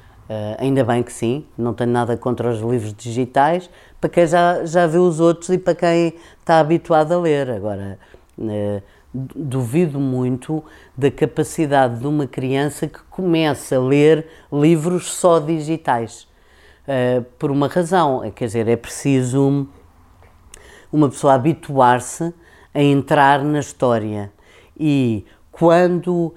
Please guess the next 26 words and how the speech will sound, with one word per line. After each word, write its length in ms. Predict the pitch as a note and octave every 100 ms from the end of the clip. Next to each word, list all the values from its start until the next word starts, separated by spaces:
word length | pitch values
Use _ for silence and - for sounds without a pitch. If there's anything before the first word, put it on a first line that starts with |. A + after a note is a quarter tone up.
| - _
eh, 600 | - C#3 C3 C3 B2+ B2+ B2+
o 160 | C#3+
registro 720 | B2 D3 B2+ D3+ C3+ - A#2+
é 100 | B2
Twitter 560 | A#2+ - C#3 B2 B2+ A#2
ou 160 | A#2 B2
Instagram, 920 | B2 - B2 A#2 A#2 A2 G#2+ A2+ A#2+ - _ _ _ _
tu 180 | - C3
não 180 | A#2+ A2+
tens 300 | A2 A2+ G#2+
capacidade 880 | - A#2 A#2+ A2 A#2+ A2 G#2+ A2 G2+
para 80 | B2
entrar 340 | A#2+ A2+ A#2 A#2+
numa 220 | B2 B2
história 680 | - _ _ - B2 A#2+ C3
de 60 |
trezentas 520 | C3 B2 B2 C3 E3 -
páginas. 640 | F3 D3+ A#2 G2 F2+ - _ _ _ _ _ _
E, 80 | A2+
portanto, 720 | A#2 - A2+ G#2 - - - -
para 100 | -
isso, 560 | C3 B2 C3 - - E3 - - _ -
eh, 520 | B2+ B2 B2 A#2+ A#2+ - _
o 220 | D3 C#3
livro 600 | C3+ D3 C#3+ D3 D#3+ E3 -
é, 480 | C3+ B2+ C3+ C#3+